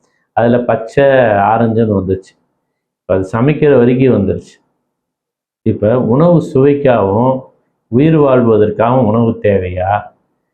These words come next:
இல்ல நம்ம கலர் சாப்பிட்டா ஆரோக்கியமா வாழ்றான்னு அந்த கலர்ல ஏதாவது ஒரு சக்தி இருக்கா? இல்ல சத்து இருக்கா?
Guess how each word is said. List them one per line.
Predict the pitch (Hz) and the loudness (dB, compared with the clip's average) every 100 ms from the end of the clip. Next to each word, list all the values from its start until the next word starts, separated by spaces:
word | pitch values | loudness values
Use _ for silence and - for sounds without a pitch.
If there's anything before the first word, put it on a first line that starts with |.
| _ | _
இல்ல | - 117 127 135 | -2 0 2 2
நம்ம | 123 104 98 | 0 0 -2
கலர் | - 120 151 - | -2 -2 -2 -2
சாப்பிட்டா | - 113 - 143 127 120 | -4 -4 -2 -2 0 2
ஆரோக்கியமா | 123 123 127 131 | 0 0 0 0
வாழ்றான்னு | 110 104 104 107 123 | 0 0 -2 0 0
அந்த | 104 | 0
கலர்ல | 98 110 123 131 | -2 -2 0 0
ஏதாவது | 110 104 113 123 127 123 104 | 0 2 0 0 2 2 0
ஒரு | 95 | -4
சக்தி | - 110 - - | -8 -8 -6 -2
இருக்கா? | 113 98 - 104 110 117 | -2 -2 -2 -2 -4 -4
இல்ல | 107 | -4
சத்து | 104 113 - - | -2 -4 -4 -2
இருக்கா? | 139 107 101 98 98 - | 0 0 -2 -4 -6 -12